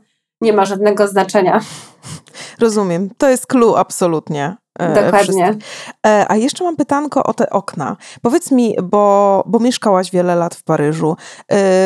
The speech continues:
Speaker 2: Ym, czy z twojego doświadczenia można było pozyskać takie stare okna, e, gdzieś na pchlich targach, e, czy, czy nie wiem, od jakichś osób prywatnych? Czy to jest trudne w Paryżu,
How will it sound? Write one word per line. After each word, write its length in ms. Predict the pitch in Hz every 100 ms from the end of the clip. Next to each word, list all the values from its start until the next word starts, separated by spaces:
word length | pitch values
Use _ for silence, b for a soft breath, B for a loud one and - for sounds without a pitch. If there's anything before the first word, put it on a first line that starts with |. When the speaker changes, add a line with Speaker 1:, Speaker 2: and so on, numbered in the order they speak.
| 190
Speaker 2:
Ym, 220 | 190 180 -
czy 80 | 220
z 60 |
twojego 280 | - 277 370
doświadczenia 720 | 294 240 226 - - 226 220
można 480 | 196 185 202 262 233
było 200 | 202 214
pozyskać 600 | 202 196 196 226 - -
takie 320 | - - 196 185
stare 520 | - 202 208 208 196 -
okna, 720 | 190 185 185 175 165 165 165 -
e, 360 | 175 170 160 160
gdzieś 460 | 180 165 165 156 170
na 140 | 135
pchlich 380 | - - 131 -
targach, 760 | 160 196 196 190 180 165 - B B B -
e, 180 | 170 165 -
czy, 440 | - 170 160 156 -
czy 120 | -
nie 100 | 196
wiem, 120 | 170
od 80 | 160
jakichś 280 | 165 180 -
osób 260 | 190 - -
prywatnych? 640 | 202 175 160 226 440 - _ _
Czy 100 | -
to 220 | 214 214 208
jest 360 | 208 - -
trudne 340 | - 214 214 226
w 40 |
Paryżu, 320 | 233 226 294